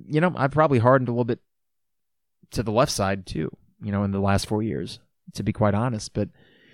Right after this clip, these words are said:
I know people that have hardened so much with, uh, I, I guess, their conservatism, or really more their partisanship, because I don't know how much, uh, Trump is actually conservative to begin with.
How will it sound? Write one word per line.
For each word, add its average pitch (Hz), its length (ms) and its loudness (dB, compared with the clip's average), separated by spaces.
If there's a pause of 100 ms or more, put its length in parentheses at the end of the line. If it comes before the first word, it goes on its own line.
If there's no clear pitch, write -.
(420)
I 131 100 4
know 156 100 8
people 131 240 4
that 120 100 6
have - 120 -6
hardened 120 420 4
so 160 340 -4
much - 600 -10 (720)
with, 117 360 0
uh, 113 380 0
I, 123 80 -4
I - 20 0
guess, 117 200 2
their 127 100 4
conservatism, 104 800 0
or 110 220 2
really 143 240 0
more 123 140 4
their 110 100 2
partisanship, 107 600 2
because 107 260 -2
I 113 60 2
don't 113 120 -4
know 117 60 0
how 98 140 -4
much, 104 300 -4 (640)
uh, 107 200 0
Trump - 280 -2
is 104 80 -2
actually 101 340 -4
conservative 95 520 -4
to 80 40 -12
begin 120 280 -6
with. - 260 -12